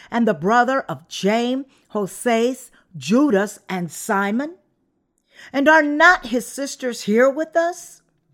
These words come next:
Jesus then said, "A prophet is not without honor except in his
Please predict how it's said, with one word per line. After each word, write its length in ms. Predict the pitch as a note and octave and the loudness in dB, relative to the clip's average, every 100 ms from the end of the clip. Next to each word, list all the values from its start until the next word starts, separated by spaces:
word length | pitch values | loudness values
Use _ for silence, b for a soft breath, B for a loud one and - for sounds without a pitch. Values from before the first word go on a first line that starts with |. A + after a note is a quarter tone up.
| _ _ _ _ _ _ _ _ _ _ - | _ _ _ _ _ _ _ _ _ _ -18
Jesus 600 | C#3 A#3 D4+ C#4+ D4 - | -6 -2 -2 -2 -4 -6
then 320 | G3 A3+ A3+ | -2 0 0
said, 600 | G3+ - D#3 A#2+ F2+ D#2+ _ _ _ _ _ - | -4 -8 -12 -12 -18 -20 _ _ _ _ _ -12
"A 80 | |
prophet 580 | F3+ - C#4 D4+ A3 F#3+ - | -6 2 2 2 -4 -8 -10
is 160 | F3 | -8
not 300 | F#3+ G#3 C#4 | -2 0 0
without 440 | D4 D4+ B3+ A#3+ - | -2 -4 -2 -2 -2
honor 480 | G#3 A#3+ G#3+ D#3+ D#3+ b b b | -4 -2 -4 -6 -12 b b b
except 680 | G#3+ G3+ - - C#4+ G#3 - - | -8 -8 -10 -4 -2 -2 -6 -10
in 140 | F#3 | -6
his 200 | F#3+ F3+ | -6 -6